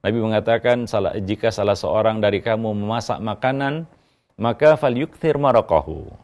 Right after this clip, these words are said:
Hendaklah dia memperbanyak kuahnya. Dia memperbanyak kuahnya. Untuk apa?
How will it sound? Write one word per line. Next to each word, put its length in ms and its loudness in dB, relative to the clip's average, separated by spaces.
Hendaklah 480 0
dia 160 -2
memperbanyak 720 0
kuahnya. 720 -2
Dia 160 0
memperbanyak 800 -2
kuahnya. 720 -2
Untuk 320 -4
apa? 400 -2